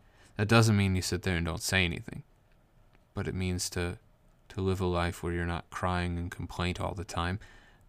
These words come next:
um, but you're just going about the work that the Lord has given you to do. Love God,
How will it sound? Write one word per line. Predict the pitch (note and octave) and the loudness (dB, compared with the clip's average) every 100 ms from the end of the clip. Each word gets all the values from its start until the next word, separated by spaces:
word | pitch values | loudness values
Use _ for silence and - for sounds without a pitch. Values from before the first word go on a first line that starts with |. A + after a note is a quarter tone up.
| _ | _
um, | D3+ G2 F2 F2 F#2 _ - | -10 -8 -6 -8 -12 _ -8
but | E2+ | -4
you're | F2 | -4
just | F2+ - | -4 -4
going | F2 F2+ | -2 0
about | F#2 F#2+ F#2 | 0 -2 -2
the | F2+ | -2
work | F#2+ G2 | -2 -2
that | - F2+ | -4 -4
the | |
Lord | F2+ F#2+ G2+ | 0 2 2
has | G#2 | -2
given | - G2 A2+ | -2 0 0
you | |
to | G2+ - | -2 -4
do. | G2 C3 C#3 - _ _ _ _ _ _ _ _ _ _ _ _ _ _ | -2 -2 -4 -14 _ _ _ _ _ _ _ _ _ _ _ _ _ _
Love | - G2 G#2 | -2 -2 0
God, | F#2+ F2+ F#2 | 0 0 -2